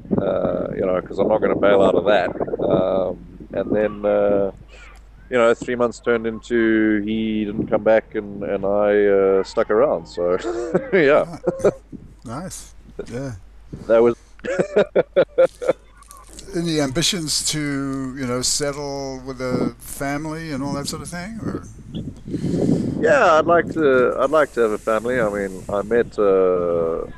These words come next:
Speaker 1: I met a pretty great girl, uh, a couple of months ago, so we're gonna see how it goes. Uh, she's over in the States, so unfortunately, uh, distance is a, is, you know, always a factor, but, uh, we'll see what happens.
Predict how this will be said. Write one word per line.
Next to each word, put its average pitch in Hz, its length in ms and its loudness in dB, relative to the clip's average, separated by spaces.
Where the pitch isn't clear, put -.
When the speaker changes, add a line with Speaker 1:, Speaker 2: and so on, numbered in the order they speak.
Speaker 1:
I 104 100 -8
met 110 200 2
a 98 80 2
pretty 104 300 -2
great 95 280 2
girl, 92 420 4
uh, 90 380 0
a - 60 -8
couple 98 280 -2
of 87 60 -6
months 95 260 -4
ago, 85 220 0
so 87 340 -2
we're 92 120 0
gonna 92 180 -2
see - 180 -6
how 87 220 2
it 82 100 -4
goes. 90 500 0
Uh, 82 480 -2
she's 113 260 0
over 101 240 4
in 92 100 -2
the 87 80 -10
States, 95 400 0
so 90 680 0
unfortunately, 92 880 -2
uh, 85 300 0
distance 101 380 -6
is 85 140 -8
a, 87 220 0
is, 95 380 -8
you 98 80 -6
know, 90 240 -6
always 101 260 2
a 92 80 -6
factor, 101 400 -2
but, 101 240 -4
uh, 135 260 0
we'll 185 160 4
see 190 160 0
what 123 140 6
happens. 110 520 -2